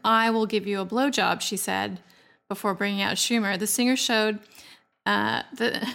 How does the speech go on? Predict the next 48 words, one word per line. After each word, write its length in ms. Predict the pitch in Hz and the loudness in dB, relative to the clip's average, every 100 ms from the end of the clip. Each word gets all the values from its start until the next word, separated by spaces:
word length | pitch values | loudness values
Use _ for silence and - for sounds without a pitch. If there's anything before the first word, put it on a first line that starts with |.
| - | -10
<laughs> 100 | - | -2
nearing 280 | 220 233 247 | 2 4 4
her 120 | 262 | 2
sixties 440 | 262 233 - 233 220 | 0 -4 0 0 0
has 160 | 202 | -2
done 240 | 208 208 196 | -2 -2 -2
nothing 380 | 202 - 202 202 | -4 -2 -4 -4
to 120 | 226 | -6
curb 520 | 214 - - 202 196 | -10 -12 -2 0 0
her 120 | 208 196 | -2 -6
famously 680 | 202 190 185 202 - 202 220 | -6 -6 -6 -6 -6 -6 -8
raunchy 520 | - 202 196 - 202 | -6 -6 -4 -4 -4
outlook. 580 | - 98 - - - - _ _ _ _ _ _ _ _ _ _ _ _ _ | -4 -4 -6 -10 -12 -18 _ _ _ _ _ _ _ _ _ _ _ _ _
She 200 | - 262 | -4 -2
said, 640 | 240 269 277 220 208 208 - | 0 2 4 4 2 0 -2
she 180 | - 226 | -2 2
followed 320 | 247 233 226 | 2 4 6
it 40 | 220 | 4
up 120 | 214 | 4
with 120 | 220 | 2
saying 240 | 226 220 | 2 0
on 120 | 208 208 | 2 0
Twitter, 240 | 233 208 | 0 -2
she 160 | 208 208 | -2 -2
said, 340 | 233 214 214 | 0 0 0
"And 160 | - 254 | 2 4
I'm 140 | 247 | 6
good, 340 | 294 277 190 | 6 4 4
I'm 160 | 185 226 | 4 4
good, 160 | 220 202 | 4 4
I'm 140 | 208 | 4
not 140 | 220 | 2
a 40 | 214 | 2
douche, 380 | 202 226 226 247 | 2 2 2 2
and 80 | |
I'm 100 | 214 | 0
not 160 | 208 202 | 2 0
a 60 | 190 | 0
tool. 560 | - 240 226 190 190 | -2 2 2 2 -2
I 80 | - | -2
take 320 | 208 240 233 | -2 -2 0
my 120 | 240 220 | 0 0
time, 360 | - 240 240 | 0 0 2
I 60 | 226 | 2
have 160 | 214 | 0
a 20 | 196 | 0
lot 160 | |
of 60 | 185 | 0